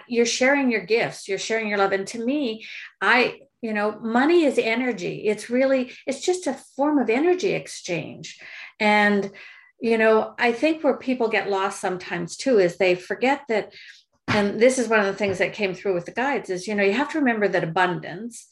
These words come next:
is not just financial. You can be abundant in many different ways. And most of us are, and we don't look at it that, because when you see abundance only as money, then you limit yourself in all parts of your life, right?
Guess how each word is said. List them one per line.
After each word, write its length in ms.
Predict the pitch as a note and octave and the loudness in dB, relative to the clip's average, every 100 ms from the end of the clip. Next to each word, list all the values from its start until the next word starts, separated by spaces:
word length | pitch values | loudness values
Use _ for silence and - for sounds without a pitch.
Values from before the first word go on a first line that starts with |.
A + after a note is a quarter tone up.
| - - | -20 -2
is 160 | A3 G3+ | 2 4
not 340 | G#3+ C4+ - | 4 2 2
just 200 | A#3 A3+ | -2 -2
financial. 800 | - G3+ F3+ G3 G3+ C#3+ D#3+ - - - - | -2 0 0 -2 -6 -12 -14 -18 -20 -20 -6
You 200 | A#3 D4 | 2 2
can 200 | D#4 D4+ | 4 4
be 120 | A#3+ | 6
abundant 520 | G#3 G3+ G#3 G3+ G3+ - | 6 4 2 2 0 0
in 300 | G#3+ G#3+ A3+ | 2 2 4
many 320 | C4+ F4 C4+ | 4 4 4
different 360 | B3 - E3+ | 2 -2 -8
ways. 280 | F3+ E3+ F3 | -6 -4 -2
And 200 | G3 G3 - | -2 -4 -4
most 380 | G#3 C#4 F#4+ - | 0 0 0 -4
of 100 | A3+ | -2
us 200 | G3 - A#3+ | -2 -4 -4
are, 260 | A#3 A#3+ | -2 0
and 120 | G#3+ G3+ | 0 -2
we 80 | |
don't 200 | G3 F#3+ | -2 -4
look 220 | G3+ A3+ A3+ | -4 -4 -4
at 160 | F#3 | -6
it 140 | - F3 | -4 -2
that, 240 | E3 - | -4 -2
because 360 | F#3 F#3 F3+ - - - - - | -8 -4 -6 -6 -16 -16 -16 -4
when 320 | G#3+ B3+ D4 | 2 4 6
you 120 | C#4 | 4
see 240 | A#3 - G#3+ | 2 2 0
abundance 680 | F3+ F#3 F#3+ F3+ E3+ - - | 4 2 2 -2 -4 -6 -4
only 460 | G3+ G3 F#3 F3 | -2 -2 -2 -2
as 180 | D#3+ D#3+ | -2 -4
money, 580 | F3 A3+ C4 D3 G#3 A3 - _ | -4 -4 -4 -4 -8 -12 -20 _
then 220 | G#3 A3+ | 2 4
you 100 | G#3+ | 4
limit 420 | G3 G#3 B3+ B3+ - | 4 4 4 4 0
yourself 640 | F#3 - D#3 D#3 F3 - _ _ - | -2 -2 -4 -4 -6 -12 _ _ -6
in 120 | F#3+ | -4
all 280 | F#3 F#3 F3+ | 0 0 0
parts 340 | - F3 - | -2 -6 -6
of 100 | F3 | -6
your 120 | E3+ | -2
life, 500 | G3 G#3 E3+ D#3 - _ _ _ _ | 0 -2 -4 -14 -20 _ _ _ _
right? 380 | F3+ F#3 A3 A#3 | -2 0 0 -4